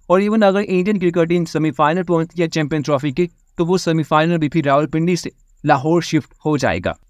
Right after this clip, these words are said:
हालांकि पाकिस्तान क्रिकेट बोर्ड चैंपियंस ट्रॉफी के लिए ऑस्ट्रेलियन क्यूरेटर्स को हायर करना चाहता है, जो कि पिचेस को तैयार करे और अच्छी पिचेस बनाए, क्योंकि पाकिस्तान क्रिकेट बोर्ड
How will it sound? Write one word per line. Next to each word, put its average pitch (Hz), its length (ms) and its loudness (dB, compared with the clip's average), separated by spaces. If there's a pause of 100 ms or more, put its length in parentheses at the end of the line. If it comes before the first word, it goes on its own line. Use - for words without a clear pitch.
(140)
हालांकि 220 280 2
पाकिस्तान 214 460 2
क्रिकेट 202 300 -2
बोर्ड 196 240 0
चैंपियंस 180 380 -2
ट्रॉफी 185 280 -2
के 185 180 2
लिए 123 160 -2 (220)
ऑस्ट्रेलियन 175 460 0
क्यूरेटर्स 156 440 -2
को 160 120 -4
हायर 135 260 0
करना 131 240 -2
चाहता 110 300 -4
है, 101 140 -4 (260)
जो 165 160 0
कि 170 120 2
पिचेस 151 340 -4
को 139 140 -2
तैयार 139 320 0
करे 160 300 0
और 151 200 -4
अच्छी 143 300 -4
पिचेस 143 280 -4
बनाए, 117 320 -4 (220)
क्योंकि 180 180 0
पाकिस्तान 180 480 2
क्रिकेट 175 300 -2
बोर्ड 160 260 -2